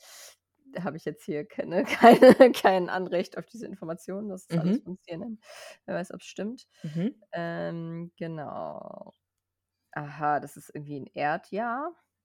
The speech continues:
Speaker 1: Heavenly stems and earthly branches.
Speaker 2: Aha.
Speaker 1: Ne, ne, ne, ne. Ah, Wasser und Erde zusammen. Es ist aber auch 'n Water, also, es ist hauptsächlich ein Water Rabbit Jahr wieder.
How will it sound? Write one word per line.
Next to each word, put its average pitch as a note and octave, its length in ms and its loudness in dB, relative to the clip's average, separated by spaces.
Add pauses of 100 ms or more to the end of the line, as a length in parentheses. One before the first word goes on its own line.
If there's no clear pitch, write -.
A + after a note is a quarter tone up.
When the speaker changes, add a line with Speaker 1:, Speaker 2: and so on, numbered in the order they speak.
Speaker 1:
Heavenly F#3 420 -4
stems F3+ 480 -6
and D#3+ 220 -8
earthly E3 340 -6
branches. C#3+ 840 -10 (340)
Speaker 2:
Aha. D3+ 500 -4 (460)
Speaker 1:
Ne, D#3 80 -12
ne, D3+ 280 -10
ne, D3 120 -12
ne. F3+ 680 -12 (1500)
Ah, D#3 280 -14
Wasser E3 460 -14
und D3 260 -16
Erde D3 340 -14 (140)
zusammen. F3+ 840 -18 (460)
Es D#3+ 200 -10
ist F3 140 -12
aber F3+ 220 -2
auch F3 100 -4
'n E3 160 -8
Water, D#3 340 -4
also, D3+ 160 -4
es D#3 100 -12
ist - 140 -16
hauptsächlich F#3+ 520 -4
ein C#3+ 180 -4
Water F#3 420 0
Rabbit F#3+ 380 -8
Jahr G#3+ 340 -8
wieder. B3 340 -8